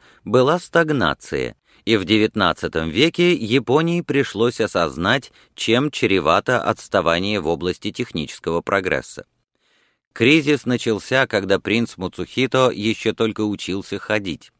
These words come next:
Восьмого июля тысяча восемьсот пятьдесят третьего года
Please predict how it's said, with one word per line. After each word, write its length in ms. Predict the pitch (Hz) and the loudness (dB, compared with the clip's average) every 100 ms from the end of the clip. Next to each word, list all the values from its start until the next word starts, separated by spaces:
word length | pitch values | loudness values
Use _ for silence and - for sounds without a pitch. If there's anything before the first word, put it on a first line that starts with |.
| _ _ _ _ _ _ | _ _ _ _ _ _
Восьмого 580 | 80 117 127 156 180 156 | 0 0 2 2 4 4
июля 460 | 127 87 82 82 92 | 4 2 0 0 -2
тысяча 340 | 127 - 104 | -4 -4 -4
восемьсот 480 | 92 92 95 110 92 | -4 -4 -4 -4 -4
пятьдесят 460 | 98 85 - 92 | -4 -4 -2 -2
третьего 460 | - 110 117 82 69 | 0 -2 -2 -4 -4
года 400 | 62 67 65 92 | -4 -4 -4 -6